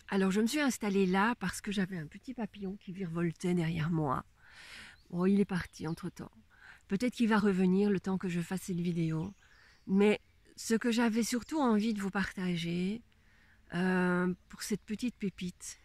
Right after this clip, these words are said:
pour, euh, ce, cette vidéo, ce post d'aujourd'hui, et que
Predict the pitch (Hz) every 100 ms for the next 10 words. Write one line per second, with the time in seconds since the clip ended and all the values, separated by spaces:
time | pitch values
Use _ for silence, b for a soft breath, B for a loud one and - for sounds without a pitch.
0 | _ - 180 190 180 - - 170 175 185
1 | - - - - - - - - 180 175
2 | - 180 160 185 180 170 185 175 - -
3 | - 175 208 - 180 175 170 175 170 175
4 | 180 214 _ B B B B B B B
5 | B B _ _ 190 185 185 185 175 -
6 | - - 208 208 208 196